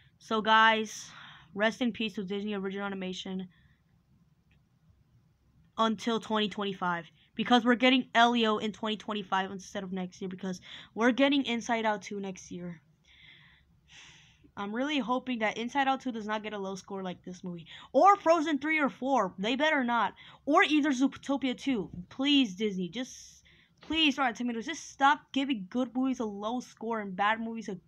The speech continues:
good score. Like, why? Like, like, I mean, like, it's like, it's just like, I feel like Rotten Tomatoes doesn't even care about Disney.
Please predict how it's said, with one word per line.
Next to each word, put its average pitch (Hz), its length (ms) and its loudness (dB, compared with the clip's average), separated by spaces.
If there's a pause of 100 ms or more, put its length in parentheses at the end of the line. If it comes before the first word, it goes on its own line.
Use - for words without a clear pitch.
good 254 200 -2
score. 240 600 -6
Like, 196 320 -2 (640)
why? 208 800 0 (540)
Like, 233 400 -8 (800)
like, 311 280 2 (580)
I 269 140 6
mean, 294 280 0
like, 285 200 -4 (120)
it's - 300 -8
like, 320 220 -6 (320)
it's - 180 -16
just 285 320 -10
like, 311 180 -6 (800)
I 262 140 0
feel 339 240 -4
like 381 160 -4 (100)
Rotten 269 300 0
Tomatoes 277 420 -6
doesn't 240 320 -6
even 285 260 -6 (160)
care 262 200 -6
about 214 260 -8
Disney. 175 500 -10